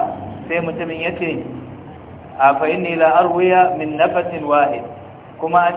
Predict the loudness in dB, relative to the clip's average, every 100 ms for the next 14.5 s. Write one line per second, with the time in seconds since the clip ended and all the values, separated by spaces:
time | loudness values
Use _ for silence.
0 | -4 -6 -4 -2 -2 -2 4 6 6 4
1 | -2 -4 -6 -2 2 2 0 -6 -10 -16
2 | -18 -10 -2 2 6 6 6 6 2 0
3 | -8 -8 -8 -6 -6 -4 -2 -2 -4 -4
4 | 0 2 0 -4 -10 -14 -16 -14 -8 -2
5 | 4 4 4 0 4 4 4 0 -4 -6
6 | -6 -2 -2 -2 -6 -8 -8 -8 -6 -8
7 | 2 4 4 -2 -12 -16 -18 -20 -20 -12
8 | 0 6 8 8 4 2 2 4 4 0
9 | -2 2 2 2 -2 -2 -2 -4 -10 -12
10 | -12 -12 -14 -20 -20 -20 -20 -8 -2 2
11 | 4 4 2 -4 -2 -2 -2 -10 -12 -14
12 | -14 -16 -18 -6 4 6 8 8 8 6
13 | 0 -8 -14 -16 -8 -2 0 0 0 -6
14 | 0 2 2 0 -6